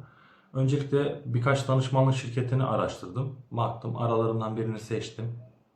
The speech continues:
Kafama yatanı. Sonrasında bu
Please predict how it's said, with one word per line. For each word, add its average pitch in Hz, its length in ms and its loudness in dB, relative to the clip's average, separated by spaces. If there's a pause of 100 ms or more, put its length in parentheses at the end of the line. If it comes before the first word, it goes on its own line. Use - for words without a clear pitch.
(100)
Kafama 101 360 -4
yatanı. 95 440 -4 (840)
Sonrasında 127 560 2
bu 131 240 -2